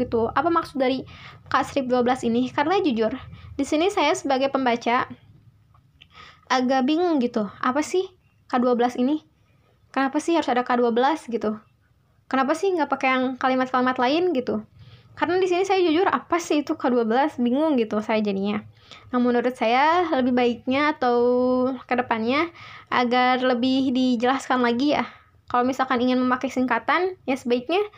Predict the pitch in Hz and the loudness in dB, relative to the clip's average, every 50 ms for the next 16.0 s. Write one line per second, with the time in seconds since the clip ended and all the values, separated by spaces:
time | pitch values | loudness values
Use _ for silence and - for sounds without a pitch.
0 | - - - - - - _ _ _ - - 269 240 269 269 269 285 330 370 381 | -20 -20 -20 -20 -20 -20 _ _ _ -8 -4 -2 0 2 2 2 2 2 2 2
1 | 349 285 269 285 277 277 277 277 285 269 254 - - - 247 233 262 262 262 254 | 2 2 2 2 2 2 2 2 0 -2 -4 -6 -6 -2 -2 0 0 0 0 0
2 | - 285 269 269 262 262 269 294 320 320 277 262 - 240 - - - 240 247 254 | 0 -2 0 0 2 2 2 2 2 2 0 0 0 0 0 0 0 0 -2 -2
3 | - - - 247 240 247 247 - 240 233 233 226 214 220 240 240 240 247 - - | -4 -4 -2 -2 -2 0 0 0 0 2 2 2 2 0 0 -2 -4 -6 -4 -2
4 | 277 262 247 - - - - - - - 254 233 247 247 269 247 247 247 247 247 | -2 -2 -2 -4 -8 -16 -20 -20 -10 -6 -4 -2 -2 -2 0 0 0 2 2 2
5 | 247 254 254 254 254 269 247 - 254 254 240 233 233 277 294 330 330 320 269 247 | 2 2 0 0 -2 -4 -4 -4 -2 0 0 0 0 0 0 2 2 2 2 2
6 | 269 339 339 262 285 269 262 262 262 269 - 277 269 262 - _ _ _ - - | 2 2 2 2 0 0 0 -2 -2 -4 -2 -4 -4 -4 -6 _ _ _ -6 -4
7 | - 240 247 254 240 226 240 269 302 - - - _ - 240 240 254 254 240 233 | -2 0 0 0 0 0 0 -2 -2 -2 -6 -12 _ -2 -2 0 0 0 0 0
8 | 240 226 233 226 254 247 269 269 262 233 220 - 220 208 - 226 - - 240 233 | 0 0 0 0 0 0 -2 0 0 -2 -2 -2 -4 -4 -6 -6 -4 -4 -4 -4
9 | 220 - - - 233 220 214 202 208 214 233 247 233 220 220 214 202 233 - - | -6 -8 -10 -6 -4 -2 -2 -2 -2 -2 -2 -2 -2 0 0 2 2 2 0 0
10 | - - - 247 240 - - - 214 - - 214 208 208 214 214 - 214 208 - | -2 -4 -4 -4 -4 -4 -6 -14 -8 -4 -2 0 0 2 0 0 -2 -4 -4 -4
11 | 208 202 - - _ _ _ - - _ _ _ _ _ _ - - - - - | -4 -6 -6 -10 _ _ _ -20 -20 _ _ _ _ _ _ -20 -20 -20 -20 -20
12 | - - - - - - - - - - - - 240 240 233 233 233 240 277 311 | -20 -20 -20 -20 -18 -18 -18 -20 -20 -14 -6 -2 0 2 4 4 4 4 4 2
13 | 320 349 349 - 302 269 247 254 285 330 359 339 269 254 220 226 240 233 233 233 | 2 2 0 0 0 0 2 2 2 2 2 2 2 0 0 2 2 2 2 2
14 | 233 233 - 254 240 233 240 - 240 240 240 233 233 240 240 - 247 233 240 240 | 0 0 0 0 0 0 0 0 0 0 2 2 2 0 0 0 0 0 2 2
15 | 247 247 247 247 240 240 247 247 - 254 233 226 240 262 302 359 403 415 - - | 0 0 0 0 0 0 -2 -2 -2 0 0 2 2 2 2 2 2 0 -2 -6